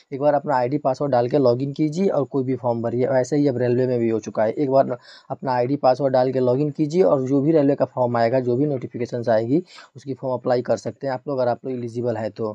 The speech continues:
ठीक है। तो चलिए आप लोग इस वेबसाइट पे आ जाइएगा। इस वेबसाइट का लिंक आप लोग को वीडियो के डिस्क्रिप्शन बॉक्स में मिल जाएगा, नहीं तो मेरे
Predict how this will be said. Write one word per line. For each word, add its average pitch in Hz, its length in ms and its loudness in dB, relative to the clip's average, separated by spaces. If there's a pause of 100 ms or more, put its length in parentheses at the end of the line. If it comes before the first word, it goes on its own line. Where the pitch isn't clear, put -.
(340)
ठीक - 120 -8
है। 160 120 2
तो - 360 -18
चलिए 135 240 -6
आप 143 240 -6
लोग 180 120 0
इस 170 100 2
वेबसाइट 143 420 0
पे 135 80 2
आ 123 60 4
जाइएगा। 123 360 2
इस 135 180 -4
वेबसाइट 156 360 2
का 160 100 4
लिंक 160 300 4
आप 151 140 4
लोग 151 80 2
को 147 80 0
वीडियो 139 260 2
के 156 100 2
डिस्क्रिप्शन 139 440 -2
बॉक्स 143 220 0
में 147 80 0
मिल 127 200 -2
जाएगा, 120 220 4
नहीं 139 100 4
तो 147 100 0
मेरे 139 160 0